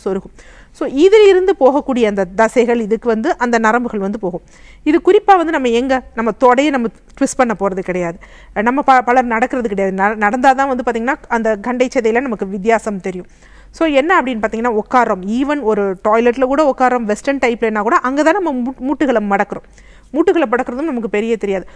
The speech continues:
So, அங்க இருக்க அந்த தசைகள் வந்து பார்த்தீங்கன்னா, பிடிப்பு ஏற்படும். So, பிடிப்பு ஏற்படுறப்ப இந்த மூட்டுகளை வந்து நீட்டுறதுல, ஒரு மூட்டை நீங்க நீட்டை மடக்க முடியாம அப்படி இறுக்கி பிடிக்க வச்சுட்டு, அதையும் மீறி நமக்கு மடக்குறப்ப என்ன ஆகும்,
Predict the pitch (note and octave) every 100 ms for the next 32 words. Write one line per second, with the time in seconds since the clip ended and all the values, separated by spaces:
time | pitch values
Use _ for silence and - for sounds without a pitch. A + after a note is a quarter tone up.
0 | - - A3+ A#3 D4+ A4 G4+ G4+ F4 A3
1 | A3+ B3 F4 E4+ B3 C#4 C4 A#3+ D4 G4
2 | F4 F#4 C#4+ G3+ F#3 F3+ - - C#4+ F4+
3 | A#4 G#4 C#4 A3 G3+ F#3+ F#3 - D#4 -
4 | - - - C#4 D#4 A#4 G4+ D#4+ B3 A#3+
5 | E4+ C#4+ E4 B3+ A3+ G3+ G#3+ G#3 F4 E4
6 | B3 G#3+ G3 F#3+ - - A3+ D#4 E4 C#4
7 | A3+ B3+ C4 A3 G#3 B3+ C4 C#4 D#4 F#4
8 | E4+ D#4+ C#4 A#3+ - G#3+ C#4+ - - -
9 | _ A3 A#3 G#4+ A4+ G#4 G4 F4+ C#4+ B3+
10 | A#3 C4 D#4 A#3+ C#4+ A3+ A#3+ G#3+ B3